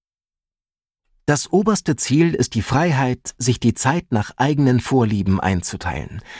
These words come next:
also zu entscheiden, wie man sie verbringt, wo man sie verbringt und mit wem man sie verbringt.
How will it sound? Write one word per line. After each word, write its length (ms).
also 360
zu 140
entscheiden, 680
wie 180
man 160
sie 120
verbringt, 640
wo 160
man 200
sie 120
verbringt 460
und 220
mit 180
wem 160
man 160
sie 120
verbringt. 500